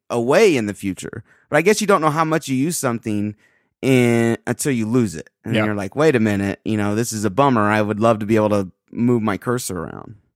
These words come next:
Speaker 2: Yeah, e-, exactly. And exactly. And I, and like you, I was surprised by this. I was surprised, uh, the, the, the camera would be, would feel, it, again, it's still a gr-, it's still a great camera,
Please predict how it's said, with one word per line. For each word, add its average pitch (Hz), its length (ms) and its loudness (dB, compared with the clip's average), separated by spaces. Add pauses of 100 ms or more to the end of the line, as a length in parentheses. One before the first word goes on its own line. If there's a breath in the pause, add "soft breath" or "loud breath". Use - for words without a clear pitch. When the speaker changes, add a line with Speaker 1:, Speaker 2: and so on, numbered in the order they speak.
(100)
Speaker 2:
Yeah, 117 200 0 (200)
e-, 135 180 -6
exactly. 123 600 -2
And 120 140 -4
exactly. 117 420 -4
And 143 140 0
I, 147 200 2
and 139 340 2
like 143 300 0
you, 175 100 4
I 165 160 2
was 165 140 0
surprised 127 520 0
by 120 140 -4
this. - 480 -8
I - 60 -4
was 123 120 -2
surprised, 120 420 -2
uh, 120 260 -6 (340)
the, 131 160 -10
the, 117 260 -10
the 107 100 -4
camera 117 560 0 (340 soft breath)
would 120 280 -2
be, 123 460 -2
would 131 180 2
feel, 131 560 2 (360)
it, 160 200 -10
again, 185 340 0 (100)
it's 180 140 -6
still 226 200 4
a - 20 2
gr-, - 220 0
it's 165 140 -8
still 262 160 2
a 165 40 2
great 175 360 0
camera, 127 560 0